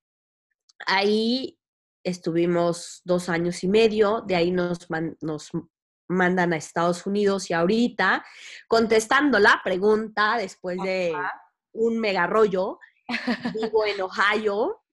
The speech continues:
Speaker 2: Ajá.
Speaker 1: este, en el norte de Estados Unidos, en el nor-, noreste de Estados Unidos. Estoy como a cuatro horas de Chicago,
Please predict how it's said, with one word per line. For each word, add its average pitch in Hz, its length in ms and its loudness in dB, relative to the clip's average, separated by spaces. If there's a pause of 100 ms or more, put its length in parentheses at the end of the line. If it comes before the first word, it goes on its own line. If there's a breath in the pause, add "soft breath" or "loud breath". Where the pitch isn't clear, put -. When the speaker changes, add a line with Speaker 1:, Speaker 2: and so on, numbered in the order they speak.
(160)
Speaker 2:
Ajá. 185 380 -4 (280)
Speaker 1:
este, 175 480 -2 (1080)
en 185 360 0
el 180 220 2
norte 214 460 -2
de 208 100 2
Estados 170 540 -2
Unidos, 247 580 2
en 202 140 -4
el 175 360 0
nor-, 214 420 0 (120)
noreste 202 1120 -2
de 214 120 -4
Estados 226 400 -2
Unidos. 311 520 -2 (520 soft breath)
Estoy 185 340 -4
como 190 240 -2
a 175 180 -8
cuatro 165 360 -4
horas 151 180 -2
de 147 120 -6
Chicago, 190 640 -4